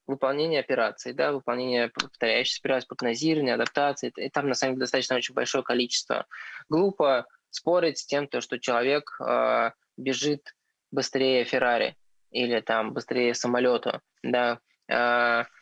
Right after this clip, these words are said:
глупо рассчитывать на то, что мы там, не знаю, быстрее лошади даже, да. То есть какие-то такие вот, э, вещи, которые чисто как факт мы воспринимаем. И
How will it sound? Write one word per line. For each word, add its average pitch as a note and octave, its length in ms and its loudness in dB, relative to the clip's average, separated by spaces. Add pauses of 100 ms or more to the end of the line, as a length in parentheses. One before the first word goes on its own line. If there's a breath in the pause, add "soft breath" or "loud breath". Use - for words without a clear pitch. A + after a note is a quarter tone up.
(240 loud breath)
глупо C3+ 540 2
рассчитывать B2+ 640 0
на A#2+ 60 -2
то, B2+ 160 0
что B2+ 340 0
мы B2 180 2
там, A#2+ 360 0 (240 loud breath)
не B2 60 -10
знаю, A2+ 200 0
быстрее C3+ 280 0
лошади C#3 420 2
даже, - 360 0
да. - 140 0
То - 80 -8
есть B2 100 -4
какие-то D#3+ 340 0
такие D#3 380 2
вот, C3 200 0
э, C3 200 4
вещи, D3+ 380 2
которые B2 580 2 (200 soft breath)
чисто - 260 -2
как - 200 -4
факт C3 380 0
мы A2+ 140 -2
воспринимаем. A2+ 720 -2
И A#2+ 380 2